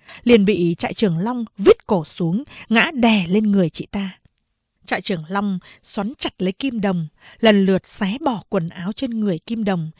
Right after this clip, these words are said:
đấm nhẹ một quả vào thái dương, khiến cậu phải trợn ngược mắt, nằm thẳng cẳng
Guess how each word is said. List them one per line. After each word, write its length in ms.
đấm 320
nhẹ 160
một 200
quả 300
vào 340
thái 200
dương, 360
khiến 300
cậu 180
phải 340
trợn 360
ngược 240
mắt, 180
nằm 340
thẳng 220
cẳng 220